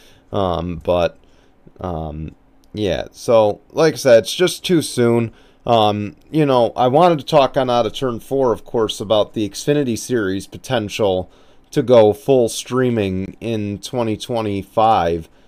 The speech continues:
but y-, you can't do that with even nascar 'cause it's gonna hurt, you know, viewership. It's also gonna hurt sponsorship models.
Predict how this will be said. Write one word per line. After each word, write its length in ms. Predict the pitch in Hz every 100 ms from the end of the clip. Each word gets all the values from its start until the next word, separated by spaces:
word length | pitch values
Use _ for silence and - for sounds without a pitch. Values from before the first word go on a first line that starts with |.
| _ _ -
but 300 | 123 107 - _ _
y-, 120 | 120 131
you 220 | 90 139
can't 400 | 165 185 180 85
do 240 | - 127 127
that 340 | 101 92 85
with 380 | 113 123 - 104 -
even 360 | 135 143 131 110
nascar 600 | 110 117 - - 90 87
'cause 200 | 123 104
it's 140 | 98
gonna 240 | - 151 123
hurt, 360 | 139 139 127 -
you 140 | 131
know, 160 | 123 110
viewership. 680 | 98 135 143 135 - 135 -
It's 160 | 120
also 280 | 156 165 -
gonna 200 | 151 131
hurt 240 | 104 131 -
sponsorship 760 | - 107 117 120 107 87 110 85
models. 600 | 101 98 90 82 85